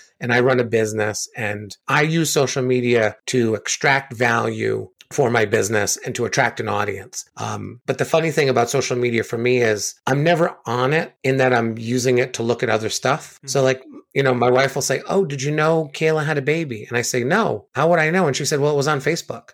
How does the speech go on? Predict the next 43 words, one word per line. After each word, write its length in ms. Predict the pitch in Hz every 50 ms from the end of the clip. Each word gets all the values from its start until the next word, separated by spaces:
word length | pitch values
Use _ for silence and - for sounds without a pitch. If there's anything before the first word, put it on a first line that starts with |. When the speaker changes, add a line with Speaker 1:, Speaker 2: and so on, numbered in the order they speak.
| _
Speaker 1:
And 80 | - 143
I 40 | 147
said, 160 | 147 160 135
"Honey, 260 | 156 180 170 139 135
I 140 | - - 127
go 180 | 123 151 160
on 120 | 185 208 190
Facebook, 480 | - 135 120 104 - - 123 131 - - _ -
I 60 | -
put 320 | 143 - - 165 185 - 147
my 320 | 131 127 127 139 165 185
thing 380 | 175 - - - 165 175 175 139
on 140 | 110 107 104
Facebook, 500 | - - 120 - - - 135 127 123 - - _ -
and 100 | 139 147
then 100 | 147 147
I 40 | 147
walk 260 | 139 147 143 143 -
away 200 | 143 147 170 175
from 180 | - - 107
Facebook." 420 | - - - - - - - - - -
Speaker 2:
<laughs> 560 | 165 156 _ - - 170 160 - - - 139 127
Speaker 1:
Right? 220 | 131 147 147 139
So 160 | - 165 156
I'm 100 | 156 165
not, 200 | 180 185 214 -
like, 120 | 202 185 151
going 260 | 147 165 170 165 156
on 120 | 143 139
Facebook 440 | 131 151 151 147 - - 151 131 -
and 120 | 143 135
going, 400 | 131 135 127 123 120 120 - 120
"What's 220 | 110 135 143 - -
everybody 380 | 156 151 156 139 139 135 139
else 220 | 151 185 208 - -
doing?" 380 | - 117 104 104 104 101 101 _ - - - - - -
I'm, 300 | - 147 147 143 156 - -
I'm 160 | - 143 131 131
going 260 | 151 160 160 151 151
on 80 | 147
Facebook 400 | 131 147 151 143 147 - 143 -
and 120 | 151 135 127
saying, 300 | - 156 139 131 123